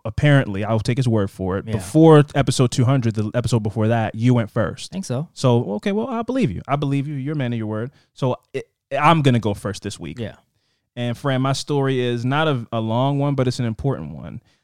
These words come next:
Speaker 1: um, especially in the climate of missing people and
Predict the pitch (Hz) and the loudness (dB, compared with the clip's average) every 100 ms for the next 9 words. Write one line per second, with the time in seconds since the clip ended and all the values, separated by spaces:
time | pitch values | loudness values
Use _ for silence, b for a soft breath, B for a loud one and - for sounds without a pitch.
0 | _ 95 95 92 95 - 123 113 117 110 | _ -12 -10 -10 -10 -6 -4 -4 -4 -4
1 | 107 107 101 101 - 107 107 110 104 98 | -2 -2 -4 -6 -8 -6 -2 -2 -2 -2
2 | 95 98 - _ _ 107 113 117 104 113 | -2 -4 -14 _ _ -10 -8 -6 -6 -6
3 | 104 101 101 95 92 87 90 | -6 -4 -4 -4 -6 -10 -14